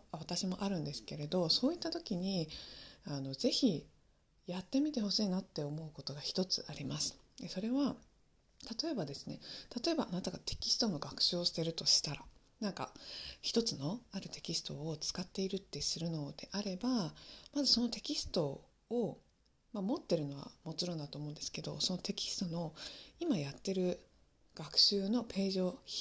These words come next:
開いておく。これだけです。で、開いておくだけ。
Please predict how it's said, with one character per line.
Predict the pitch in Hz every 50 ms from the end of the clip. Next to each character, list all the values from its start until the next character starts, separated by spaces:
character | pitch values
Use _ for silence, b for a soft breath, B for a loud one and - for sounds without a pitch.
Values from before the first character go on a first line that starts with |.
| - -
開 | 214 247 220
い |
て | 226 - - - -
お | -
く。 | - - - - - - - b b b b b b b b b b b b _ _ _ _ _ _ _ -
こ | - - 196
れ | 175
だ | 175 180 175
け | - 165
で | 139 147
す。 | - - - - B B B B B
で、 | B 165
開 | - 196 247 294
い | 285
て | - -
お | - 151
く | - 165
だ | - - 139 -
け。 | - - - - -